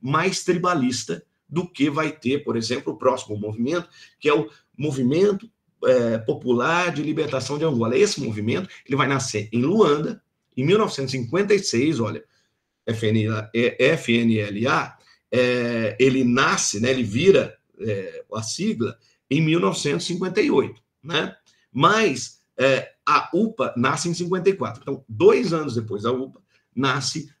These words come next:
o M P L A. E aí ele nasce em Luanda, já com uma ideologia muito marcada de dois caras que fundaram,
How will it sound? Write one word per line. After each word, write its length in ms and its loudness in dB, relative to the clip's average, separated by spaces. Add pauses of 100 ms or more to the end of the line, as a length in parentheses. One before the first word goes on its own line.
o 180 2
M 240 2
P 380 -4
L 360 0
A. 260 -8
E 160 0
aí 200 2
ele 120 4
nasce 280 -4
em 60 -2
Luanda, 540 2 (320)
já 320 2
com 160 -4
uma 180 0
ideologia 600 0
muito 440 0
marcada 680 -4 (240)
de 140 -8
dois 320 0
caras 320 -6
que 120 -14
fundaram, 640 -6